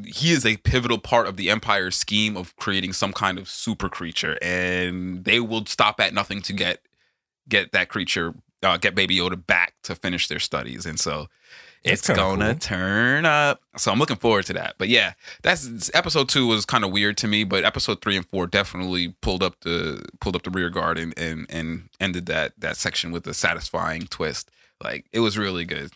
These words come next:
Speaker 1: Manda-, Mandalorian is, is shaping up in this season. Season two is definitely worth, worth at least, uh, divulging into the beginning. But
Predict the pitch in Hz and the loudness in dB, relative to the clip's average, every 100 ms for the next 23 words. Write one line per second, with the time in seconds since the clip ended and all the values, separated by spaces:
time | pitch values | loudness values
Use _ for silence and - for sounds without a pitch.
0 | 110 110 135 131 120 143 156 147 139 117 | 2 2 2 0 2 2 2 2 2 2
1 | 110 104 - 98 - 90 90 - 85 82 | 0 0 2 2 0 -6 -6 -8 -8 -6
2 | - 80 80 87 123 110 104 117 95 90 | -4 -6 -6 -4 -4 -2 -2 -2 -2 0
3 | 92 - 98 90 87 90 - _ _ _ | -2 -2 -8 -6 -4 -4 -6 _ _ _
4 | _ - 104 95 98 113 104 104 95 87 | _ -6 0 0 2 0 0 0 0 2
5 | 95 92 98 95 95 92 - 90 90 90 | -2 0 -2 -2 -4 -4 -6 -6 -4 -4
6 | 87 85 82 92 85 | -4 -4 -6 -4 -4